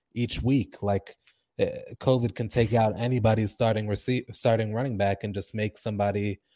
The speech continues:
uh, a, a complete, you know, running back starter. So I, I, I think there are too many options to go with, um, to, to pick Saquon. I, I just think there are better situations.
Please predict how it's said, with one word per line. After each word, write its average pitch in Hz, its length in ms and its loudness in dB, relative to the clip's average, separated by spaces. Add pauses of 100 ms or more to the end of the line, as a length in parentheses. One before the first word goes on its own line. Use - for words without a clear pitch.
(260)
uh, 113 540 -4
a, 113 60 0
a 101 40 0
complete, 110 560 -2
you 110 120 -6
know, 101 360 -4
running 110 220 0
back 101 220 4
starter. 110 420 2
So 104 260 2
I, 101 200 0 (120)
I, 113 160 -2 (540)
I 113 60 4
think 117 200 2
there 120 100 8
are 110 60 4
too - 180 -2
many 113 200 2
options 107 440 0
to 95 100 -12
go 104 180 0
with, 104 460 -2 (280)
um, 101 440 -4
to, 98 180 -4
to - 160 -6
pick 104 220 -2
Saquon. 101 600 -2
I, 92 220 -4
I - 20 -4
just 92 200 -8
think 98 200 -6
there 95 180 -2
are 90 40 -6
better 98 280 0
situations. 101 840 -8